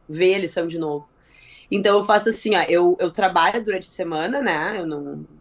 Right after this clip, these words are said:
eu não, isso aqui é um hobby pra mim, esse perfil é um, é um, é um hobby mesmo. Então eu trabalho durante a semana e aí eu gravo todas as lições no domingo.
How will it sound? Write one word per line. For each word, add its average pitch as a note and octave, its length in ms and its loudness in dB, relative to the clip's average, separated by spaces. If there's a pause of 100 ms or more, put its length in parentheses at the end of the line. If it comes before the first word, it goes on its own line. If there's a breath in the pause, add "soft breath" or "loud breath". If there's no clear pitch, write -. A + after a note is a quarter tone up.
(300)
eu D3 80 0
não, D3 440 0 (280)
isso - 140 -6
aqui E3 160 0
é D#3+ 40 4
um F3 120 2
hobby E3 340 2
pra E3 160 0
mim, D#3 260 0
esse - 240 -8
perfil D3 400 -4
é E3 60 -2
um, C#3 220 -12 (440)
é D3 100 -12
um, - 180 -12 (340)
é C#3 60 -2
um D3 60 0
hobby C#3+ 320 -2
mesmo. D#3 300 -2 (560 loud breath)
Então F#3+ 180 4
eu F#3+ 60 6
trabalho F#3+ 320 2
durante F#3 200 0
a - 40 -18
semana A3 440 -2
e A3+ 140 0
aí G#3+ 120 2
eu G#3+ 100 4
gravo A3 300 -4
todas A#3+ 280 -2
as B3 60 -10
lições A3 300 -10
no A3+ 60 -16
domingo. A3+ 600 -4